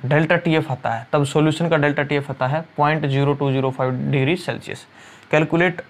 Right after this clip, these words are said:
Vento factor, कैलकुलेट, अ, कैलकुलेट ये क्या है, डिसोसिएशन, डिसोसिएशन कांस्टेंट for acid।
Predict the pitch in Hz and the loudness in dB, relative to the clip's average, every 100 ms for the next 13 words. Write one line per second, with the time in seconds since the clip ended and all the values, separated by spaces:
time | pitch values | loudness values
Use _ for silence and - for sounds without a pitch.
0 | - - - 143 147 143 143 156 151 180 | -20 -20 -8 0 0 2 0 -2 -2 -4
1 | 180 175 - - - - - 147 147 160 | -6 -8 -20 -20 -20 -6 0 0 2 2
2 | 170 196 190 - - - - - _ - | 2 0 -4 -8 -20 -20 -20 -20 _ -20
3 | - - - 131 131 127 127 151 147 160 | -20 -20 -4 0 2 0 0 0 2 2
4 | 165 190 196 - - - _ - 147 147 | 2 0 -2 -8 -20 -20 _ -4 -2 2
5 | 131 120 - - - _ _ _ _ _ | 0 -2 -8 -16 -20 _ _ _ _ _
6 | _ _ _ - - - _ _ - 151 | _ _ _ -20 -20 -20 _ _ -16 -6
7 | 127 131 151 160 - 165 170 170 170 - | -2 2 2 0 -2 0 2 0 -2 -2
8 | 156 151 143 160 143 - - _ _ _ | 2 2 0 -4 -6 -8 -20 _ _ _
9 | _ _ _ _ _ _ _ _ _ _ | _ _ _ _ _ _ _ _ _ _
10 | _ - _ 135 139 151 139 151 147 180 | _ -20 _ -2 0 0 0 0 -2 -4
11 | 175 - 156 156 147 - 147 123 - - | -6 -6 -2 -2 -4 -6 -4 -4 -6 -16
12 | - - _ _ _ _ _ _ _ _ | -20 -20 _ _ _ _ _ _ _ _
13 | _ _ _ _ _ - - - - - | _ _ _ _ _ -20 -20 -20 -10 -4
14 | 135 - - 139 - - - - | -2 -4 -8 -6 -8 -12 -12 -18